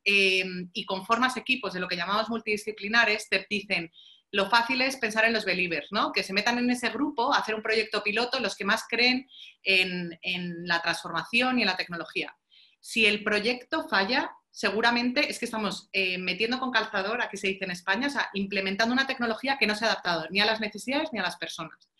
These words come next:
Entonces, una de las claves fundamentales es no entender que la transformación es algo que nos viene dado e impuesto y eso solamente se soluciona trabajando, da igual el tamaño de la firma, con diferentes perfiles y escuchando.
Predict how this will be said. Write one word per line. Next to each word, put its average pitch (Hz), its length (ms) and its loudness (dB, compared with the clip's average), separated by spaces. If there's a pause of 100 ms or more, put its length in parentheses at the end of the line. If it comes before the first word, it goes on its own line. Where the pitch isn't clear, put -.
(360)
Entonces, 196 300 0 (140)
una 269 200 4
de 330 80 4
las 302 160 0
claves 233 260 2
fundamentales 208 600 0
es 202 220 0
no 214 100 0
entender 269 520 0 (100)
que 208 100 0
la 190 140 2
transformación 190 500 -4
es 254 100 -4
algo 233 200 -2
que 196 80 -4
nos 175 160 -4
viene 202 180 0
dado 190 220 2
e 165 80 -2
impuesto 226 600 -4
y 208 140 0
eso 226 180 0
solamente 277 600 -2
se 208 80 -8
soluciona 247 580 -2 (260)
trabajando, 202 520 2
da 214 100 2
igual 190 280 0
el 175 60 -8
tamaño 214 440 -2
de 240 60 0
la 214 120 2
firma, 247 300 -4
con 196 140 0
diferentes 190 420 -6
perfiles 180 460 -4
y 202 80 2
escuchando. 180 640 -6